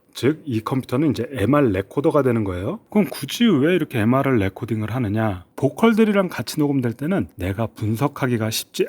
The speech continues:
않은 부분들이 생겨요. 보컬들이 너무 크다든지, 아니면 보컬들의 그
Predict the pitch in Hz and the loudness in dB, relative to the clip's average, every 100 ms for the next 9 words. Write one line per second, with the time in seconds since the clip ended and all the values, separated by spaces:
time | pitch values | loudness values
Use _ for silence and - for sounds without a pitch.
0 | - - 110 190 - 117 120 110 113 160 | -4 -2 2 2 2 0 0 0 -2 -2
1 | 160 110 85 - - 101 - 110 110 101 | 0 0 -2 -12 -12 -6 -2 0 0 0
2 | 95 98 - 196 190 151 107 107 117 196 | -2 -4 -2 2 2 2 -2 -2 -2 -2
3 | 220 101 98 101 104 - 131 120 120 113 | -4 -6 -4 -4 -6 -2 2 2 2 0
4 | - | -4